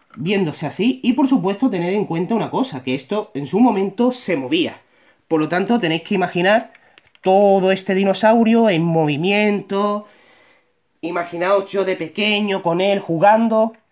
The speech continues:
Una auténtica maravilla.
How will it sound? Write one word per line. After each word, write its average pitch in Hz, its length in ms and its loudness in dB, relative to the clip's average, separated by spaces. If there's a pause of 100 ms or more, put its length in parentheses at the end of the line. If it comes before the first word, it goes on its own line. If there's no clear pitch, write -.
(1700)
Una 233 200 2
auténtica 247 800 -2
maravilla. 175 800 -2